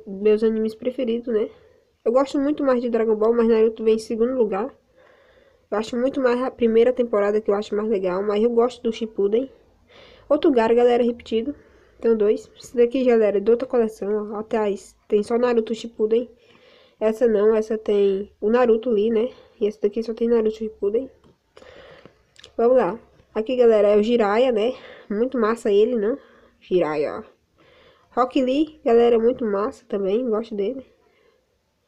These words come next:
Ele teve na coleção lá do McDonald's, né? Pena que o McDonald's não é tão legal como hoje. Não é mais legal como antes. Galera, o, o Itachi, né? Muito mata.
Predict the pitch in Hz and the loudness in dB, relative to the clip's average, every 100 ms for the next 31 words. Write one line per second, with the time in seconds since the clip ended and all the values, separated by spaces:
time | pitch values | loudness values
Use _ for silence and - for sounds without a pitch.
0 | _ _ _ - 214 226 240 240 226 220 | _ _ _ -2 0 2 2 2 0 0
1 | 226 226 220 214 220 214 220 175 196 226 | 0 0 -2 -2 -2 -4 -4 -2 -2 -4
2 | 226 208 190 220 _ - - 240 262 262 | -6 -6 -6 -8 _ -8 0 0 2 0
3 | 240 240 233 240 233 233 233 220 190 190 | 0 2 2 2 0 2 2 2 0 -2
4 | 214 196 175 196 - _ _ _ _ _ | -6 -2 -2 -4 -12 _ _ _ _ _
5 | _ 214 214 220 202 208 208 202 139 - | _ 0 2 2 0 0 0 0 -4 -6
6 | 190 180 127 113 - - _ _ - - | -4 -4 -4 -10 -18 -20 _ _ -20 -20
7 | - - _ - 254 254 233 214 214 233 | -20 -20 _ -4 2 4 4 4 4 2
8 | 233 233 233 202 226 247 208 233 - _ | 0 -4 -2 -2 -4 -4 -2 -2 -8 _
9 | _ - _ _ _ _ - 214 233 226 | _ -20 _ _ _ _ -12 -6 -6 -4
10 | 196 233 254 | -6 -6 -10